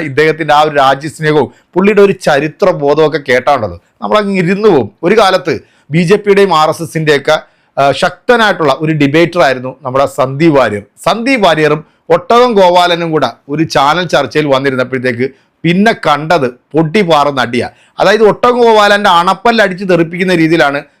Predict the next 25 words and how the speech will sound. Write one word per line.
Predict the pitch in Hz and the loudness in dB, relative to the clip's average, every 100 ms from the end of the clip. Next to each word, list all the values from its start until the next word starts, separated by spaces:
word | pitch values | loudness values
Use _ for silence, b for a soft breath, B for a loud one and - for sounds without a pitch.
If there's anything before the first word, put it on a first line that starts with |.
| _ | _
സന്ദീപ് | 156 156 170 214 180 | -4 -2 -2 0 2
വാര്യർ | 160 165 170 | 2 0 -4
ഒരു | 147 143 | -6 -4
കിണ്ണം | 151 165 | -4 0
കാച്ചി | 160 151 151 | -2 -2 -6
ഒരു | 143 | -2
മറുപടി | 127 135 151 | -2 0 0
കൊടുത്തത്. | 139 117 107 b b 185 | -2 -2 -10 b b 0
ഇങ്ങനെയൊക്കെ | 208 269 262 254 214 | 4 4 4 2 2
ചരിത്രങ്ങളൊക്കെ | 185 185 220 208 202 202 | 0 -2 0 0 0 0
പ-, | 190 | 0
നമ്മുടെ | 180 180 | 0 -4
അടുത്ത് | 185 180 | 0 0
പറഞ്ഞ് | 165 175 | 0 -2
മനസ്സിലാക്കി | 160 139 165 170 160 | -4 0 0 2 0
തരാൻ | 156 156 | 2 0
നോക്കിയാൽ | 143 139 143 - b - | -2 0 -2 -2 b -4
പിന്നെ | 139 156 165 | -2 0 0
എങ്ങനെയാണ് | 139 151 165 156 147 | -2 -2 0 0 0
പറയാതിരിക്കുന്നത്? | - 131 143 135 127 143 147 | 2 2 0 -2 -2 0 0
നമ്മുടെ | 214 226 | 2 2
ഭരണഘടനയും | 202 214 226 214 196 190 202 151 | 2 2 0 2 0 -2 -2 0
രാജ്യത്തിൻ്റെ | 160 165 190 202 208 175 | 0 -2 -2 0 0 -2
സംസ്കാരത്തെയും | 156 - 196 202 190 147 - - | -4 0 0 0 0 -4 -4 0
രാജ്യത്തിൻ്റെ | 147 165 185 190 196 | 0 2 0 0 -2